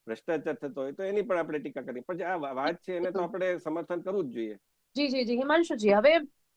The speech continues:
Speaker 2: અ, વડાપ્રધાન નરેન્દ્ર મોદીનો જે રીતે આ અમેરિકા પ્રવાસ, જે રીતે ન્યુયોર્કમાં મોદી મોદીની જે ગુંજ જોવા મળી છે, હવે જો આપણે વાત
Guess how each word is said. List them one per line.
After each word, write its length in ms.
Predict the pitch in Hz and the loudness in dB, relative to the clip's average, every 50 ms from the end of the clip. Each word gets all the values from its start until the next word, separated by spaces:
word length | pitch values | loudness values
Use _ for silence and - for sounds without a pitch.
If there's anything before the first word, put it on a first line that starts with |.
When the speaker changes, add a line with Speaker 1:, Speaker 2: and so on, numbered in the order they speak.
| _ _ _ - | _ _ _ 2
Speaker 2:
અ, 260 | 233 247 262 262 262 | 6 6 8 8 6
વડાપ્રધાન 440 | 269 233 262 285 294 311 262 359 359 | 4 2 0 -2 -2 -4 -4 -6 -6
નરેન્દ્ર 320 | 320 311 311 320 320 339 311 | -6 -8 -10 -8 -8 -8 -6
મોદીનો 360 | 294 294 302 311 294 311 311 | -6 -6 -6 -6 -6 -8 -6
જે 260 | 302 311 302 302 302 | -4 -4 -2 -2 -2
રીતે 360 | 247 269 254 - 285 294 294 | -4 -6 -4 -2 0 2 4
આ 180 | 269 262 269 262 | 4 4 4 2
અમેરિકા 380 | 240 220 220 220 240 - 247 | 2 0 -4 -8 -6 -6 -6
પ્રવાસ, 380 | 240 - 233 220 226 220 233 233 | -6 -4 -4 -2 0 0 0 0
જે 160 | 233 - 233 | -2 -8 -8
રીતે 200 | 214 233 - 254 | -8 -6 -8 -8
ન્યુયોર્કમાં 560 | 233 220 208 208 226 277 311 - 294 294 277 | -8 -6 -4 2 6 6 6 6 4 0 2
મોદી 200 | 247 226 233 247 | 2 0 -2 -2
મોદીની 340 | 247 240 240 214 247 247 254 | -2 -4 -4 -4 -4 -8 -8
જે 140 | 208 185 247 | -4 -6 -6
ગુંજ 360 | 202 175 196 254 294 294 302 | -6 -4 -2 2 2 2 2
જોવા 300 | 277 - 220 220 233 226 | 0 -2 2 4 4 4
મળી 300 | 220 196 185 202 262 294 | 4 2 -6 -8 -8 -8
છે, 240 | 285 - - - _ _ _ _ _ _ _ _ _ _ _ _ _ _ - | -6 -4 -4 -4 _ _ _ _ _ _ _ _ _ _ _ _ _ _ 2
હવે 260 | - 262 320 392 403 339 | 2 4 4 6 4 4
જો 120 | - 359 | 6 6
આપણે 240 | 359 330 330 370 370 | 6 6 6 4 2
વાત 540 | 320 285 269 320 330 _ - 359 359 277 | 2 2 0 0 -2 _ -10 -10 -10 -10